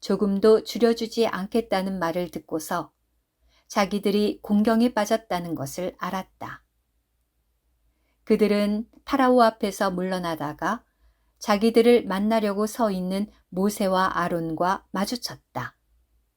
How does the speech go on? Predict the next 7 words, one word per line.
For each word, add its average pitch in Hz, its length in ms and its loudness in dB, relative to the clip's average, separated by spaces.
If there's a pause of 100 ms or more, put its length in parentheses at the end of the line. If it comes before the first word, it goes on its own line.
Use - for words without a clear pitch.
(1400)
그들이 247 600 2 (140)
모세와 226 520 2
아론에게 196 460 -2
말하였다. 143 800 -8 (1600)
"여호와께서 202 800 2
그들을 196 420 -4
내려다보시고 180 880 -4